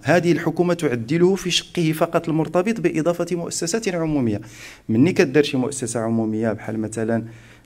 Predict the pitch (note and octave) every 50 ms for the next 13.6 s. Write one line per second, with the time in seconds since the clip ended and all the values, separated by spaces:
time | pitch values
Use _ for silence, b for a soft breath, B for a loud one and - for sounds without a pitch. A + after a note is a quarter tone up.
0 | _ - G2 A2 A2 A2+ A2 G#2+ G#2+ G#2+ G#2 G2+ F#2+ - - - A2+ A2 A#2 A2+
1 | A2+ G#2+ A2 A2 A2 A2 - G#2+ G#2+ G#2+ G#2 - - - A2 A2 G#2+ A#2+ A#2 A#2
2 | - B B B B B B B - A2+ C#3 D#3+ D#3+ D#3+ D3+ C#3+ D3 C#3+ C#3+ -
3 | - - - - - - B2+ - - C3+ C3+ - F3 F#3+ A#3+ B3+ C4 D3 C#3+ F#3
4 | B3+ B3+ B3+ - - A#3+ C#4 C#4+ C#4 - - - - - F3+ F3 E3+ E3+ E3 -
5 | E3 - - - - - - C#3 C3+ - - - - - - D#3 D#3 D3+ D3 C#3
6 | C3+ - D3+ C#3+ D3 D3 C#3+ C#3 G3+ G#3 F3+ C#3+ - - F#3 A3+ A#3 - - -
7 | - - - C3 D3+ D3+ D3+ D3 C3+ D#3+ F3 E3 - - - D3+ D3 D3 - F3
8 | E3 F3+ G#3 G3+ F#3 F3 - - - D3 D3+ D3 D3+ F#3 G3+ A3+ B B B B
9 | B B B - C3+ C3+ B2 C3+ C#3+ C#3+ C#3+ C#3 C#3 - D3 A#2 B2+ C3+ C3 C3
10 | B2 B2 A#2+ C3 C3 C#3 D3+ E3+ E3+ D#3 B2 A#2 A#2+ C#3+ D#3+ E3+ E3+ - - -
11 | B2+ A2+ A#2+ B2 A#2 - C#3+ A#2 G#2+ G#2+ G2+ F#2+ G2+ F#2+ F2+ - - - B2 C#3+
12 | E3+ F3 F#3+ F#3+ A3 C#4 - - C#3 C#3 C#3+ C#3+ C3+ C3+ B2 A#2+ A#2 A2+ G#2+ G#2
13 | A#2+ - - - - - - - - - - -